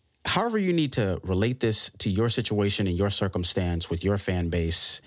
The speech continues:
and your belief in your, your, your, your, your career,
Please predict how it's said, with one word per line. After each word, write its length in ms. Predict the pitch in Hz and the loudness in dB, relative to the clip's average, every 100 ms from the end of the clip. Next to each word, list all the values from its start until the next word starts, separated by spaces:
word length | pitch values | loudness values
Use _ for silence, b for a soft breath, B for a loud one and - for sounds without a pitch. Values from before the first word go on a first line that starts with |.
| B | B
and 120 | 87 87 | -2 0
your 140 | 98 | 2
belief 480 | 90 90 87 - 85 | 0 0 0 0 -2
in 100 | 82 | 0
your, 300 | 87 87 82 | 2 2 2
your, 220 | 82 85 | 2 2
your, 180 | 82 82 | 2 0
your, 180 | 67 - | -2 0
your 220 | 95 98 | 0 0
career, 600 | - 82 123 95 80 | -2 -2 0 0 -4